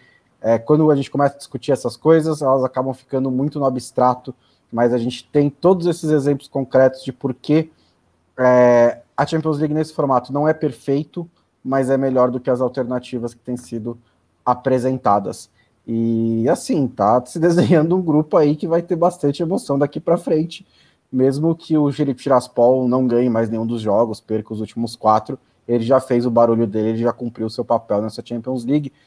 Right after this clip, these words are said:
E você falou do Cristiano, que outros jogadores desse time cê, cê acha que conseguem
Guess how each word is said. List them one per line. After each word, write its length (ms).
E 320
você 240
falou 260
do 100
Cristiano, 840
que 140
outros 180
jogadores 580
desse 200
time 280
cê, 400
cê 200
acha 280
que 120
conseguem 760